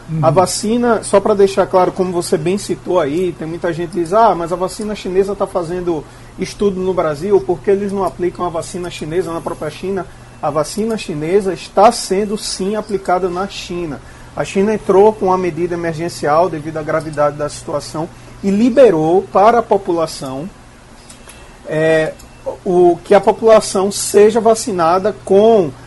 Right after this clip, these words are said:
Speaker 2: a vacina da, do laboratório Sinovac, né, que é conhecida como a Coronavac. Se você tem dinheiro, você pode ir pra uma clínica particular na China e ser vacinado.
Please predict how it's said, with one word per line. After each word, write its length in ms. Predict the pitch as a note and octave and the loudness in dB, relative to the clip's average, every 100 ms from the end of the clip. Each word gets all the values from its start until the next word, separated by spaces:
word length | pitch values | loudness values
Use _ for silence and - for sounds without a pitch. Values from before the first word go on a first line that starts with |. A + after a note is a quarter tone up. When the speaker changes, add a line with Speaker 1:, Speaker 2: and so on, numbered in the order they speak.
| - - | -10 0
Speaker 2:
a 80 | |
vacina 480 | D#3+ E3+ - G3 F#3 | 2 2 0 -2 -2
da, 420 | D#3+ D#3+ D3+ D3 | 2 2 2 0
do 240 | C3+ C3 D#3+ | -6 -8 0
laboratório 640 | D#3+ D#3 D#3 D3+ D#3+ D#3 | 2 2 0 0 -2 -2
Sinovac, 840 | - F3 E3+ C3 C#3 F3+ G#3+ - | -4 -4 -4 -2 2 2 2 -2
né, 300 | D3 D3+ F#3 F#3 | -6 -4 -4 -4
que 60 | E3+ | -2
é 280 | D3 C#3+ C3 | 0 0 -2
conhecida 400 | E3 D3+ - D#3 | -6 -8 -6 -8
como 200 | D#3 D#3+ | -6 -8
a 40 | D3+ | -6
Coronavac. 880 | E3 D3+ D3+ B2+ C#3 F#3 A#3+ C3+ - - - | -4 -4 -6 -6 0 0 0 -6 -16 -20 -10
Se 120 | - | -2
você 280 | G3+ A3 C4+ | 0 2 0
tem 200 | C#4 C4+ | 0 0
dinheiro, 400 | G#3+ F3+ G3+ B3 | 2 2 4 2
você 240 | A3+ A3 G#3 | 0 -2 0
pode 280 | A3+ A3+ | 2 2
ir 100 | A3+ | -2
pra 120 | A3 G#3+ | -2 -2
uma 100 | F#3+ | -2
clínica 360 | G3+ G#3+ G#3+ | -2 -4 -2
particular 720 | G#3+ G3+ - F#3+ G3 F3 F3+ F3+ | 0 0 -2 -4 0 4 4 2
na 140 | E3 | -2
China 540 | - - F#3+ A#3+ D4 - - - - | -6 -8 -6 -4 -4 -8 -16 -20 -10
e 500 | - G3 A3 B3 D4 | -2 0 2 0 -2
ser 180 | C4 C4 | -2 0
vacinado. 600 | A#3 A#3+ D4+ A#3+ F3 C3+ | 2 0 0 4 4 2